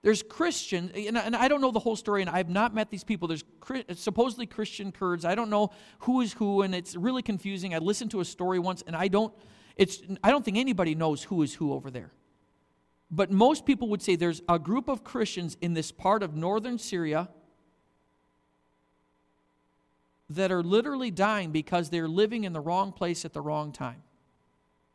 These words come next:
How does that fit in with give Jesus your five loaves and two fish?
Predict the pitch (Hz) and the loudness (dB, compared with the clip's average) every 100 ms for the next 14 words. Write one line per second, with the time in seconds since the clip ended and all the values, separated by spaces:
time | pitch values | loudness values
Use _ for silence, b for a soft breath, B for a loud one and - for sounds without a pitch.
0 | _ _ _ _ _ _ _ _ _ _ | _ _ _ _ _ _ _ _ _ _
1 | _ _ _ _ - 339 262 156 208 233 | _ _ _ _ 0 2 2 0 2 2
2 | - - 208 180 175 160 156 - - _ | -2 2 4 4 0 -2 -2 -6 -20 _
3 | _ _ _ _ _ _ _ _ _ _ | _ _ _ _ _ _ _ _ _ _
4 | 196 208 175 214 185 160 143 180 165 160 | -2 0 0 -6 -4 -8 -4 -2 -2 -2
5 | 160 147 139 - 143 - 131 - - | -4 -4 -10 -8 -8 -8 -10 -10 -16